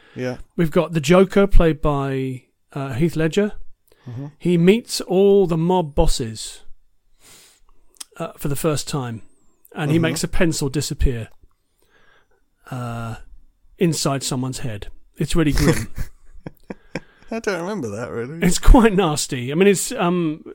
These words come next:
Speaker 2: you know, for a movie that's a twelve A, that particular scene is very brief, but very nasty. And
Speaker 1: Right.
Speaker 2: you, what, what you understand in that scene is you understand everything that motivates Heath Ledger's Joker.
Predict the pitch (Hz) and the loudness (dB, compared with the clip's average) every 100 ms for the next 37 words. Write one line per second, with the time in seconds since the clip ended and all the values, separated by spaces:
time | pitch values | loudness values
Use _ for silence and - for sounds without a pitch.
0 | - 220 151 147 185 180 208 196 175 160 | -4 0 0 0 2 6 6 6 4 0
1 | 147 165 - 180 156 156 139 127 139 123 | -4 -6 2 2 2 -2 -4 -4 -6 -8
2 | - 151 147 - - - - 147 - 147 | -12 -12 -12 -14 -10 -8 -6 -6 -6 -6
3 | 139 135 135 - 151 226 233 170 190 196 | -6 -6 -8 -8 -2 2 2 4 6 4
4 | 127 - - - - - _ _ _ _ | 2 0 2 2 -2 -16 _ _ _ _
5 | _ _ _ _ - 156 175 139 156 143 | _ _ _ _ -8 -8 -8 -6 -2 -2
6 | 135 131 120 - 110 104 - - _ - | -2 -4 -8 -10 -12 -14 -18 -20 _ -2
7 | 160 156 139 131 110 117 _ - 208 - | 0 0 0 -4 -6 -10 _ -10 -10 -10
8 | _ - 185 208 - 185 208 196 185 180 | _ -4 0 0 -2 -2 -2 -2 -2 -2
9 | 170 170 180 151 202 170 160 180 170 165 | -4 -4 -4 -2 -2 -2 -2 -4 -4 -6
10 | - 170 143 135 143 156 156 143 156 165 | -2 -2 -2 -6 -6 -6 -6 -6 -6 -4
11 | 170 160 156 156 143 147 147 - 135 127 | -2 0 0 -2 -4 -2 -2 -2 -4 -8
12 | 135 - - 151 - 143 131 127 113 151 | -10 -12 -6 -4 -4 -6 -6 -10 -10 -8
13 | 127 - 123 | -10 -10 -16